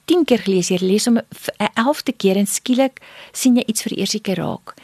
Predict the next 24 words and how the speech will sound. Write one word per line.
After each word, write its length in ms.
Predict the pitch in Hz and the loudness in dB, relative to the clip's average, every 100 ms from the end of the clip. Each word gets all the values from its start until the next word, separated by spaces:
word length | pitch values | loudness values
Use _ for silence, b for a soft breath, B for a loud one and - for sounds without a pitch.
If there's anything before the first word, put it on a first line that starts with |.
| B | B
Dan 140 | 190 202 | -2 -2
is 100 | 202 | -2
dit 100 | 208 | -4
nog 160 | 208 | -2
'n 60 | 226 | -2
breinbaantjie 640 | 170 175 175 165 170 175 | -2 0 0 -2 -2 -4
wat 160 | 175 175 | -6 -6
skielik 300 | - 190 180 | -4 -4 -6
geval 340 | - - 170 | -10 -2 -2
het 160 | 160 - | -2 -6
of 160 | 175 - - B B - | -12 -14 -20 B B -8
is 140 | 180 | -2
deel 220 | 185 185 | 0 0
van 140 | 202 202 | 2 0
die, 120 | 185 - | 0 -2
ehm, 300 | 185 185 180 180 B | -2 0 -4 -8 B
brein 280 | - 185 202 | -2 0 2
wat 140 | 190 208 | 0 -2
met 100 | - | -2
'n 80 | |
ander 180 | 220 233 | 0 0
deel 180 | 190 185 | 0 -2
gekonnekteer 720 | - - 175 170 - 180 160 | -4 -8 -6 -6 -6 -6 -4
het. 240 | - - | -8 -14